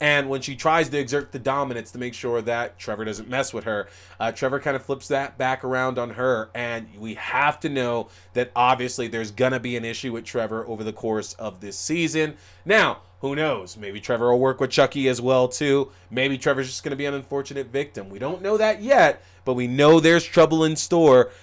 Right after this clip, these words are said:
coming here for these three kids, obviously. Um, so who knows? Who knows at this point what's gonna end up coming out of this? Um,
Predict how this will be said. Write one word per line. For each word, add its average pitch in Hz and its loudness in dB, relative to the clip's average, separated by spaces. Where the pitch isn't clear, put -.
coming 143 2
here 123 -2
for 143 4
these 135 0
three 127 0
kids, 123 4
obviously. 101 0
Um, 147 2
so 302 4
who 370 4
knows? - -2
Who 285 0
knows 277 8
at 180 6
this 147 -2
point 143 2
what's 165 6
gonna 175 4
end 160 2
up 156 4
coming 147 -2
out 131 4
of 131 -2
this? 143 4
Um, 127 6